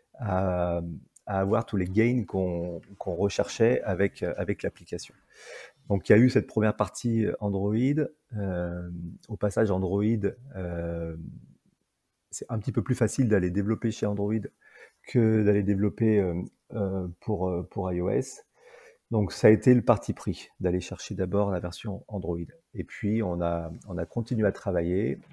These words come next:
dessus et on a été chercher la version I O S. Et aujourd'hui, on est présent sur, euh, sur les deux, sur les deux stores. Et pour la partie technologique, on vient se,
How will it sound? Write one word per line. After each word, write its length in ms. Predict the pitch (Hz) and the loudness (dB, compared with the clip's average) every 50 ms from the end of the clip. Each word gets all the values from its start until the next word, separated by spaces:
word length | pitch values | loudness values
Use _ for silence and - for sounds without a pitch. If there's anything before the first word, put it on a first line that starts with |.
| 120 104 | -12 -8
dessus 600 | 95 92 90 85 - - 107 117 135 143 135 - 107 | -6 -6 -6 -6 -6 -6 -4 -2 -2 -2 -2 -4 -4
et 100 | 98 90 | -4 -2
on 160 | 85 85 87 | -2 0 0
a 60 | 90 | -2
été 220 | 90 87 - 95 82 | -2 -2 -4 -6 -6
chercher 340 | - 87 80 - - 117 117 | -6 -6 -8 -6 -4 -2 -2
la 140 | 113 98 | 0 0
version 480 | 90 87 85 - - 110 101 98 92 85 - - | 0 -2 -4 -4 -4 -4 -2 -2 -2 -4 -4 -2
I 140 | 92 87 82 | -2 0 2
O 80 | 82 | 2
S. 260 | 90 113 160 - - - | 2 0 -2 -4 -6 -6
Et 160 | - 92 85 - | -4 -4 -4 0
aujourd'hui, 720 | - 107 127 135 135 117 98 87 92 92 92 110 135 160 165 _ _ - - - - - - _ - 95 | 2 4 4 4 4 4 2 2 0 -2 -2 -2 -4 -4 -8 _ _ -20 -20 -20 -20 -20 -20 _ -6 -4
on 100 | 90 98 | -2 0
est 80 | 127 | 0
présent 480 | 127 - - 117 104 98 107 117 131 139 | 0 0 0 -2 0 0 -2 -2 -2 -2
sur, 320 | - - - 101 92 92 | -4 -2 -2 -2 0 0
euh, 320 | 92 87 80 80 82 - 95 | 0 -2 -2 -2 -4 -6 -6
sur 280 | 90 - - - 110 104 | -10 -8 -2 0 2 4
les 140 | 98 98 95 | 4 4 2
deux, 640 | 90 113 123 127 127 117 113 113 110 101 98 92 90 | 4 4 4 4 4 4 4 4 4 4 2 0 0
sur 140 | - - 117 | -2 -2 -2
les 80 | 113 | 0
deux 100 | 98 98 | 0 0
stores. 580 | 92 - - - 104 107 123 139 156 - - _ _ _ _ _ _ _ _ _ _ _ _ _ _ _ _ _ _ _ _ _ _ _ _ _ _ _ _ _ _ _ _ _ _ - | -2 -2 0 2 4 4 4 4 2 0 -6 _ _ _ _ _ _ _ _ _ _ _ _ _ _ _ _ _ _ _ _ _ _ _ _ _ _ _ _ _ _ _ _ _ _ -4
Et 440 | 117 101 101 104 107 107 107 104 95 90 - - - | 0 2 4 4 4 4 4 2 0 0 -2 -6 -2
pour 100 | - 107 | 0 2
la 100 | 98 95 | 2 2
partie 360 | - - - - - - 123 | 2 0 -2 -2 -4 -6 -6
technologique, 800 | - - - - - - 120 113 110 107 101 107 127 147 147 - | -2 0 -2 0 0 0 2 2 2 2 0 0 -2 -4 -4 -4
on 180 | - 104 98 92 | -4 -4 -2 -2
vient 240 | 92 110 117 120 | 0 0 0 -2
se, 840 | 117 - - 107 92 90 87 85 85 82 80 82 82 76 - - - | -2 -4 -4 -2 0 0 2 2 2 0 0 -2 -4 -4 -6 -8 -8